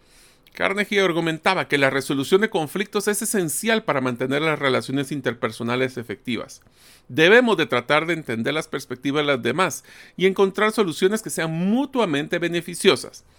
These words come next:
Si quieres saber más de este libro, yo te recomiendo que escuches el episodio treinta y cuatro del podcast, donde ampliamos más a detalle lo que se aprende en este libro tan importante. El segundo libro que estamos platicando en la serie cinco por cinco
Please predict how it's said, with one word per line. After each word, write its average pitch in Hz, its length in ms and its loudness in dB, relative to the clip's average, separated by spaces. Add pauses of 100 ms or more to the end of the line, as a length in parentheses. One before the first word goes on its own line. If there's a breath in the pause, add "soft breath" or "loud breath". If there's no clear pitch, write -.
(400 soft breath)
Si - 180 -14
quieres 240 320 4
saber 160 300 2
más 143 480 -2
de 117 220 2
este 151 280 -2
libro, 151 380 0 (360 soft breath)
yo 190 120 6
te 339 80 2
recomiendo 196 520 0
que 131 80 -4
escuches - 340 -8
el 139 100 0
episodio 139 380 -2
treinta 123 280 -4
y 110 40 -2
cuatro 139 300 -2
del 123 120 -2
podcast, 120 420 -2
donde 202 260 2
ampliamos 196 640 0
más 131 240 2
a 175 80 2
detalle 180 480 0 (400 loud breath)
lo 180 120 2
que 175 80 2
se 156 80 4
aprende 196 540 4
en 127 180 0
este 139 320 2
libro 147 400 -2 (100)
tan 143 200 0
importante. - 640 -8 (640 loud breath)
El 180 100 0
segundo 220 480 4
libro 208 300 0
que 117 160 0
estamos 139 440 -2
platicando 139 580 -2
en 123 60 0
la 110 120 0
serie 135 260 -2
cinco 135 320 -4
por 165 140 -2
cinco 151 400 -4